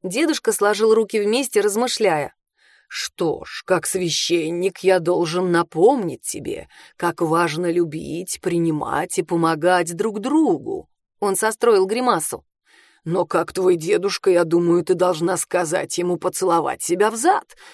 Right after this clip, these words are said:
и поискать помощь в другом месте, потому что никакой парень не должен ранить мою внученьку». Я обняла его. Он не слишком-то помог мне в принятии решения, но я тоже любила его.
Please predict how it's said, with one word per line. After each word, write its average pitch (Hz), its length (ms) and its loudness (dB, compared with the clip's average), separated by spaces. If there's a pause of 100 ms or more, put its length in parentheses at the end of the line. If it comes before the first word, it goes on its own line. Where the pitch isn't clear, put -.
и 185 80 0
поискать 180 580 2
помощь 180 360 0
в 170 40 -8
другом 285 460 4
месте, 165 420 -2 (280)
потому 170 400 2
что 190 240 2
никакой 196 560 6
парень 185 580 4
не 220 120 4
должен 175 560 0
ранить 180 520 0
мою 190 300 2
внученьку». 233 920 -2 (1160)
Я 196 240 0
обняла 214 400 2
его. 175 300 0 (480)
Он 285 180 0
не 302 100 4
слишком-то 302 520 2
помог 220 420 2
мне 196 140 -2
в - 60 -20
принятии 196 440 0
решения, 202 680 0 (340)
но 202 100 -2
я 254 140 4
тоже 320 300 2
любила 180 380 0
его. 151 340 -2